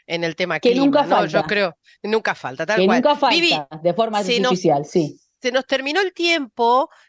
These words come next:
Speaker 1: Eh, a mí me encanta que hayamos podido tener esta primer charla. Me encantaría que nos, nos pudieras mantener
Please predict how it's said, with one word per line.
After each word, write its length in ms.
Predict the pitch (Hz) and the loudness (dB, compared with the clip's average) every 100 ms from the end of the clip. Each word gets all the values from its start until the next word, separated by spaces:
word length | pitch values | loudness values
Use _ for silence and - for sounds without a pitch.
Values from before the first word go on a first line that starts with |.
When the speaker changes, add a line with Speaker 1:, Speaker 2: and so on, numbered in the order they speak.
| - | -10
Speaker 1:
Eh, 140 | 220 214 | -6 -4
a 80 | 240 | -4
mí 120 | 269 | -4
me 80 | 294 | -8
encanta 380 | 247 294 285 277 | -4 -4 -2 -4
que 100 | 226 | -6
hayamos 340 | 214 233 240 | -4 -6 -6
podido 300 | - 220 247 | -4 -4 -2
tener 260 | 226 220 233 | -4 -4 -6
esta 320 | 208 208 185 | -4 -4 -4
primer 340 | 185 196 226 | -6 -4 -4
charla. 560 | 226 - 294 240 208 208 | -4 -2 0 0 0 0
Me 80 | 214 | -2
encantaría 1000 | 220 220 240 240 247 285 330 247 233 247 - - _ | -6 -4 -4 -2 -4 -2 0 0 0 -4 -12 -20 _
que 160 | 208 196 | -6 -2
nos, 320 | 202 196 - | -2 -4 -10
nos 360 | - 208 202 190 | -12 -8 -6 -6
pudieras 420 | - 233 370 359 | -4 -2 -2 0
mantener 760 | 269 226 196 196 202 240 269 | -2 -4 -4 -4 0 2 2